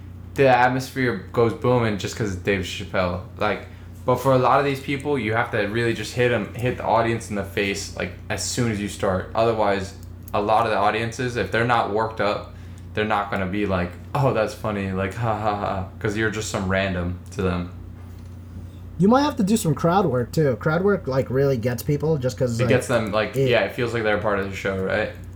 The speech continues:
Speaker 2: Yeah, it gets them immersed into the
Speaker 1: Yeah.
Speaker 2: show, too.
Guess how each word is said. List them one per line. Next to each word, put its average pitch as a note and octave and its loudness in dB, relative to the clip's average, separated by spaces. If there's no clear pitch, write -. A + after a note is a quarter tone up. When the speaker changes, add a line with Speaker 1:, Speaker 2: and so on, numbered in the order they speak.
Speaker 2:
Yeah, C3+ 2
it C3+ 2
gets E3+ 2
them F#3 4
immersed C#3+ 2
into B2+ 0
the - 4
Speaker 1:
Yeah. A#2 4
Speaker 2:
show, G#2 0
too. G2+ 0